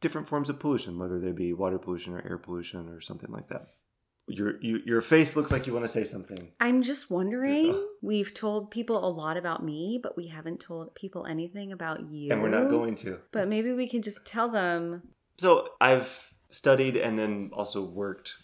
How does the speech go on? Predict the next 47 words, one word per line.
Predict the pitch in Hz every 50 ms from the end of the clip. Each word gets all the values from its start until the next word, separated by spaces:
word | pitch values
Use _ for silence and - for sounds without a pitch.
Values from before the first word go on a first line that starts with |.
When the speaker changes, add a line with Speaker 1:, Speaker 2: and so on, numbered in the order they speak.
| - -
Speaker 1:
for, | - 104 98 95 95 95 92 95 92 90 - -
what, | - 104 - - - -
like, | - 87 _ -
ten | - 95 90 90
years | 87 90 87 80 80
now | 87 87 87
or | 85 87 82
so | - - 92 92 90 - -
in | 156 151 147 143 143 139 139 - - - -
air | - 123 113
pollution | 107 - 107 92 87 - - 101 92 92 92 -
research | - 90 - - 117 - - - - -
in | - 92 90
various | 92 92 90 87 87 -
forms. | - - 50 50 -
Speaker 2:
Right. | 330 311 - -
So | - - 226
that's | 208 214 208 214
so | - 214 196
cool. | 185 - - - 196 151 151
That, | - 160 165 - -
so | - - - 180
Speaker 1:
Yeah. | 170
Speaker 2:
that's | 160 190 190 190 190 - 180
why | 170 165 151 143
it's | 143 156 -
Speaker 1:
So | 139 139
that's | - -
why | 175 147 131 123
Speaker 2:
interesting |
Speaker 1:
it's, | 113 117
like, | 117 104
Speaker 2:
for | -
you. | - -
Speaker 1:
super | - 107
interesting | 98 95 - - - 95
to | - 104
me. | 110 - _ _ -
I | 117
wanted | 117 127 135 135
to | 127
do | 135 139
some | 135 - 151 135 117
reading | 107 104 101 101 101 98
and | 98 95 95
see | - - - 107 104 104 104 104 - - -
if | 98 95 98 95 - -